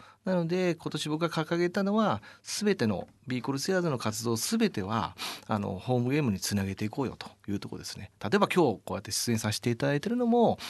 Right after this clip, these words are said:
あの、まあ、私、この番組を聞いていただいてる方々が「あの、あ、じゃあビーコル見に行ってみようかな」というところ、広報活動ですね。広報もその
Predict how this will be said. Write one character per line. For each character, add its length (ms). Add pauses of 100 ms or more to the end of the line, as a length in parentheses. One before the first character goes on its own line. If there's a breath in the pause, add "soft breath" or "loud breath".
(180 loud breath)
あ 180
の、 420
ま 100
あ、 40
私、 960 (120)
こ 80
の 60
番 180
組 140
を 40
聞 120
い 40
て 140
い 180
た 260
だ 40
い 60
て 100
る 60
方 240
々 220
が 300 (440 loud breath)
「あ 180
の、 240
あ、 80
じ 80
ゃ 40
あ 40
ビ 120
ー 20
コ 100
ル 60
見 140
に 60
行 40
っ 40
て 120
み 60
よ 40
う 40
か 100
な」 80
と 160 (120)
い 100
う 140
と 120
こ 60
ろ、 80 (260)
広 180
報 120
活 260
動 100
で 100
す 120
ね。 200
広 220
報 100
も 140
そ 100
の 200